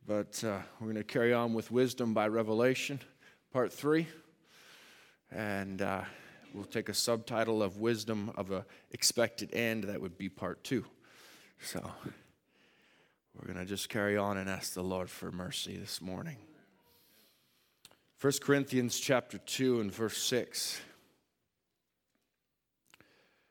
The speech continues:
says, "Howbeit we speak wisdom among them that are perfect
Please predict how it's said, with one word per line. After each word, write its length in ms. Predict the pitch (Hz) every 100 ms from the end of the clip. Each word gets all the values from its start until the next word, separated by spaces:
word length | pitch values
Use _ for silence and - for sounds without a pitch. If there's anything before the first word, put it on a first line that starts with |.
| _
says, 240 | - 117 -
"Howbeit 560 | 160 151 151 156 139
we 140 | 135 139
speak 380 | - - 143
wisdom 520 | 127 143 147 143 135 131
among 380 | 131 131 123
them 340 | 113 135 127 123
that 160 | 120
are 100 | 113
perfect 680 | 104 - 127 - 98 - -